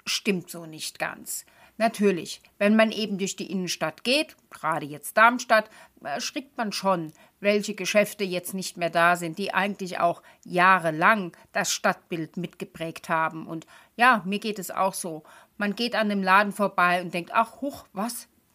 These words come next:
Der ist jetzt auch nicht mehr da?" Die Innenstadt ist tot. Es lebe die Innenstadt, würde ich da sagen. Denn ich glaube, zurzeit ist es eine gute,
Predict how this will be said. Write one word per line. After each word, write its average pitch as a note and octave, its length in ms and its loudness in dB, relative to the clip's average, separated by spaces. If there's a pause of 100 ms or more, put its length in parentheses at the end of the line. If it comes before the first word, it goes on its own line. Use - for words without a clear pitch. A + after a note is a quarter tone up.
(240)
Der F#3 140 2
ist F#3 120 -4
jetzt F#3+ 220 -2
auch G3+ 240 2
nicht - 240 -2
mehr A3+ 140 6
da?" A#3 300 2 (1200)
Die C4 180 -4
Innenstadt D4+ 540 4
ist - 300 -4
tot. A3+ 500 2 (480)
Es - 220 0
lebe G#3 260 6
die C4 180 -2
Innenstadt, D4 560 2
würde F#3 200 -2
ich E3 120 -4
da E3 140 0
sagen. D#3 480 -4 (300)
Denn A3 160 0
ich B3+ 180 -4
glaube, D#4 840 6
zurzeit B3 560 0
ist B3 160 -6
es G#3+ 140 -10
eine F#3+ 140 -6 (100)
gute, F#3+ 480 -6